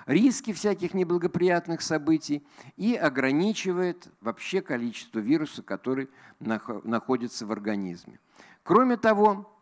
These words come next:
опять же, э, на основании вот такой большой, сложной, перекрестной сравнительных исследований завершены сравнения всех схем терапии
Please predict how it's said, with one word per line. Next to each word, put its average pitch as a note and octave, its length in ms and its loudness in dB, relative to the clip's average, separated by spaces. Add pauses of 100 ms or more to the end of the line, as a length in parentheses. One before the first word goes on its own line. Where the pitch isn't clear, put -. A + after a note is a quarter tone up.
(480)
опять E3 420 0
же, D#3 160 0
э, A#2 480 -2 (280)
на C3+ 180 4
основании D3 580 4
вот C3 400 -2
такой D3 320 2
большой, C3+ 460 2
сложной, C#3+ 500 2
перекрестной C#3 720 2
сравнительных C3+ 680 0
исследований F#3 800 -4 (440)
завершены G3 580 2
сравнения E3+ 600 2
всех - 400 0
схем C#3+ 400 2
терапии F#3+ 680 -4